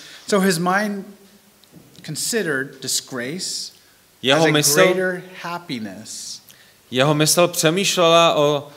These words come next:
Speaker 2: o té pohaně a na druhé straně o, o těch dobrých věcech.
Speaker 1: So he, disgrace was a greater happiness to him than all the riches that Pharaoh had to offer.
Speaker 2: A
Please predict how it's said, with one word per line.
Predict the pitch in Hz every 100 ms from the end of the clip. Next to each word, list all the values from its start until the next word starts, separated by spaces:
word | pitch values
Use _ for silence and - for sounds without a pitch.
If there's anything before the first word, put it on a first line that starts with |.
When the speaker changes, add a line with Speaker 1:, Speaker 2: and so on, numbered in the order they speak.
| - -
Speaker 2:
o | 131
té | 156 135
pohaně | - 147 147 170 185 196 202
a | 143 135 135
na | 131 135
druhé | 147 143 147
straně | - 147 147 147 143
o, | 139 139 - -
o |
těch | 131 127
dobrých | 113 123 143 160 170
věcech. | 160 165 175 185 - - _ _ _ - -
Speaker 1:
So | 170
he, | 175 175 143
disgrace | 151 - 190 190 -
was | 160
a | 156
greater | 143 170 180
happiness | 156 165 160 156 147
to | 151
him | 160 156 143 127 131 - -
than | 135 131
all | 147 160
the | 160
riches | 147 151 151 127
that | 123
Pharaoh | - 143 139
had | 131 123
to | -
offer. | 107 - - - - -
Speaker 2:
A | 113 117 113 117